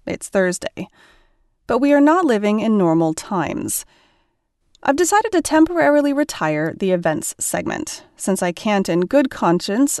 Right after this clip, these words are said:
recommend that anyone go out to public gatherings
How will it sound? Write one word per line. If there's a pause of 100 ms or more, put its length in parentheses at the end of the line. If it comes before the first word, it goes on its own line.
recommend
that
anyone
go
out
to
public
gatherings